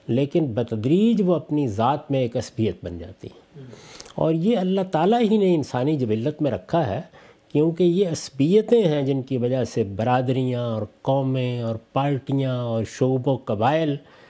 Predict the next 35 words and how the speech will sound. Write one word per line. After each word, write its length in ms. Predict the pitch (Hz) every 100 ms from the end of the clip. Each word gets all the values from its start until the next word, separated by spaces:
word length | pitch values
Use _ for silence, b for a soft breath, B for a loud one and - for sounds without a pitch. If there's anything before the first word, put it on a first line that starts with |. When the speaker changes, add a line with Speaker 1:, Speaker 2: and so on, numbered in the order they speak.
| B -
Speaker 1:
ये 420 | 123 147 226 208
एक 140 | 180 147
दूसरे 340 | 143 - 147
के 100 | 147
लिए 200 | 147 160 160 -
ताउन 400 | 110 131 160 160
तनासुर 520 | 139 127 139 - 160
का 120 | 175
ज़रिया 320 | 135 139 143
बनते 340 | 98 82 78 78
हैं। 180 | - 139 - B B B B _
इसी 300 | 165 - 233
को 140 | 226 196
बुनियाद 420 | 131 123 123 165
बनाकर 520 | 151 135 120 113 123
इस 200 | 123 -
वक्त 200 | 131 110
हम 140 | 110 104
देखते 360 | 101 92 -
हैं 140 | 123 135
कि 100 | 143
है 240 | 90 85
तो 140 | 92 139
अल्लाह 260 | 135 165
की 120 | 175
दुनिया, 340 | 180 165 156 160 - b b -
सारे 360 | - 104 143 165
इंसान 360 | 147 139 151
अल्लाह 240 | 156 147 151
के 120 | 160
बनाए 300 | 139 131 143
हुए 200 | 147 135
हैं, 180 | 117 135 B B _
लेकिन 300 | 113 135 147
कितनी 380 | - 170 190